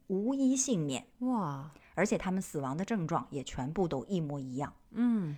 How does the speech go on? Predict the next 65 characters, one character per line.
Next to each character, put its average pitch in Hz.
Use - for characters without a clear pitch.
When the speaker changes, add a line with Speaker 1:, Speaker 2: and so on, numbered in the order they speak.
Speaker 1:
所 -
以 220
整 151
个 320
东 311
北 208
呢， 151
当 220
时 190
都 196
陷 233
入 214
了 175
一 185
片 247
恐 -
慌 147
之 143
中。 131
而 240
东 349
北， 147
你 135
知 160
道， 160
是 208
清 339
朝 135
的， 160
这 185
可 202
以 180
说 208
是 208
他 226
们 233
的 220
发 254
源 220
地 320
嘛， -
Speaker 2:
对。 190
Speaker 1:
因 202
为 226
他 226
们 220
的 196
老 170
祖 196
宗 190
就 254
是 -
从 170
东 226
北 220
那 175
边 185
过 285
来 113
的。 -
Speaker 2:
<laughs> -
是。 -
Speaker 1:
<laughs> -
所 392
以 339